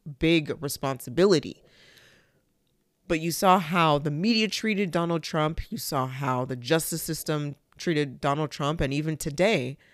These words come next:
how they're treating him and his family. And so you know that one person cannot save this country. What am I saying here? I'm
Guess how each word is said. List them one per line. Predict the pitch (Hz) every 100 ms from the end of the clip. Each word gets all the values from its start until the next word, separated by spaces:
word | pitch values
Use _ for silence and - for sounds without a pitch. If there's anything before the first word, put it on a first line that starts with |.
| _
how | 147 143 135 135 - _
they're | 135 147 139
treating | 135 - 139 131 135
him | 143
and | 131
his | 123 -
family. | 175 190 151 127 120 _ _ _ _ _ _ _ _ _ _ -
And | 175
so | -
you | 180 175
know | 202
that | 202 165
one | 170 165
person | - 160 - 143
cannot | - 143 -
save | - 127 -
this | 117
country. | - 143 - - - - _ _ _ _ _ _
What | 151 196
am | 220
I | 180
saying | 160 - 156 143
here? | 139 143 131 -
I'm | 160 165